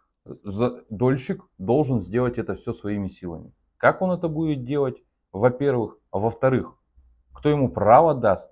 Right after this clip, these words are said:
это делать? У нас в Градостроительном кодексе на-, написано черным по белому, что строительством заниматься может либо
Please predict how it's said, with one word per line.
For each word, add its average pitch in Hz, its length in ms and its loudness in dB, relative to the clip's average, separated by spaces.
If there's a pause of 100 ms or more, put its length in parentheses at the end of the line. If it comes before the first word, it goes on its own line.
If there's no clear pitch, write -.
(140)
это 98 200 -6
делать? 92 500 -8 (460)
У 104 60 -4
нас 113 140 2
в 104 40 -4
Градостроительном 117 680 -2
кодексе 101 440 -2
на-, 95 220 -6 (100)
написано 113 600 -4 (240)
черным 131 420 2
по 123 160 0
белому, 92 420 0
что - 480 0 (320)
строительством 135 1000 0
заниматься 113 880 2 (240)
может 113 760 2
либо 101 560 -2